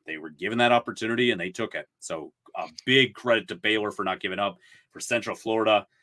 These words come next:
these are the type of losses that can really, you know, if you really don't set a standard in the locker room this week or next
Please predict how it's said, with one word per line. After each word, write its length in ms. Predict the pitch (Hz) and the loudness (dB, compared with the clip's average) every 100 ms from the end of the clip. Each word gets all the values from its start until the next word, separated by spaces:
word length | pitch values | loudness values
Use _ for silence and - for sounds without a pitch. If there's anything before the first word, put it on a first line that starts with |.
| _ _ - | _ _ 2
these 220 | 131 151 | 4 4
are 40 | |
the 80 | 151 | 4
type 260 | 131 131 120 | 6 6 6
of 80 | 107 | 4
losses 380 | 110 117 98 | 4 4 0
that 120 | 95 92 | -8 -8
can 240 | 85 82 | -10 -8
really, 840 | 101 117 117 120 113 110 107 101 - _ _ _ _ _ _ _ | -2 0 4 4 4 2 0 -4 -10 _ _ _ _ _ _ _
you 120 | 117 98 | -4 -2
know, 100 | 82 | -4
if 140 | - | -8
you 280 | 95 110 120 | -6 -2 0
really 280 | 123 127 123 | 2 2 4
don't 240 | 117 107 | 2 -2
set 300 | - 131 113 | 0 4 4
a 40 | |
standard 560 | 104 - 110 107 104 98 | 2 -2 0 0 -2 -4
in 120 | 92 | -4
the 80 | 90 | -6
locker 360 | 87 104 104 104 | 0 0 0 -2
room 220 | 104 98 | -2 -2
this 260 | 95 - | -6 -8
week 320 | 98 95 92 90 | -6 -6 -6 -8
or 60 | |
next 220 | 85 82 | -8 -10